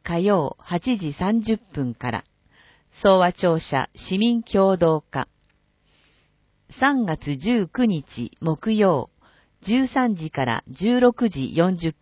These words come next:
分。フクロウの森プラザ。要予約。三月三日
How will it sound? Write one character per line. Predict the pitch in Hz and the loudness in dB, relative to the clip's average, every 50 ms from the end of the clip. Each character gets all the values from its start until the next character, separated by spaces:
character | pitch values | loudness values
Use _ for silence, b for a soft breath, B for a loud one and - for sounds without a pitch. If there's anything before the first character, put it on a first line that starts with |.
| _ | _
分。 | - 131 123 - - - _ _ _ b b b b b b b b | -8 -6 -6 -6 -8 -12 _ _ _ b b b b b b b b
フ | - - - | -20 -20 -10
ク | - - 269 269 | -2 0 2 4
ロ | 277 269 254 | 6 4 4
ウ | 226 | 4
の | 180 156 143 | 2 0 0
森 | 139 143 147 156 175 190 - | 0 0 -2 -2 -2 -4 -6
プ | - - 196 | -4 -2 0
ラ | 185 165 147 127 | 0 0 0 -2
ザ。 | - 120 - - _ _ _ _ _ _ b b b b b b b _ - | -4 -6 -6 -6 _ _ _ _ _ _ b b b b b b b _ 0
要 | 190 247 247 196 151 - | 2 4 4 4 2 0
予 | - 151 147 143 | -2 -2 0 0
約。 | 156 165 165 - - - 139 - - _ _ _ _ _ _ _ _ _ _ _ - - | 0 -2 -4 -6 -8 -8 -8 -8 -8 _ _ _ _ _ _ _ _ _ _ _ -16 -4
三 | - 247 262 247 220 | -2 0 0 0 0
月 | 175 160 160 - 147 143 | -2 -4 -4 -4 -4 -4
三 | 139 143 143 - _ _ | -4 -4 -6 -8 _ _
日 | - 165 - | -6 -6 -6